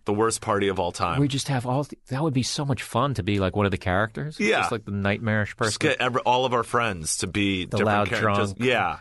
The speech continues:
Speaker 2: The guy making racist jokes.
Speaker 1: Uh-huh. <laughs> Exactly.
Speaker 2: That's good idea.
Speaker 1: The guy who just came in who wasn't invited and is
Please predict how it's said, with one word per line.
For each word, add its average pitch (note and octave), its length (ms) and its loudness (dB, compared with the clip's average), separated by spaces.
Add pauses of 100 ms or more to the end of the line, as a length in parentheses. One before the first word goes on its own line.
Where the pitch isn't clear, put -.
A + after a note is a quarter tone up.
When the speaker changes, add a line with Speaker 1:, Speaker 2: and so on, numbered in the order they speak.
(200)
Speaker 2:
The A2 80 -4
guy G#2 180 2
making G2 280 0
racist F#2+ 420 -2
jokes. F#2+ 400 -2
Speaker 1:
Uh-huh. A#2 500 0
<laughs> - 140 -2 (380)
Exactly. - 1120 -6 (560)
Speaker 2:
That's A#2 460 -8
good A#2 280 -10
idea. G#2+ 200 -10
Speaker 1:
The B2+ 80 0
guy C3+ 240 2
who C#3+ 60 0
just B2 220 -2
came A2 280 0
in G#2+ 220 -2
who A2 120 -2
wasn't F#2+ 320 0
invited F#2 720 -2
and F2+ 160 -8
is - 360 -6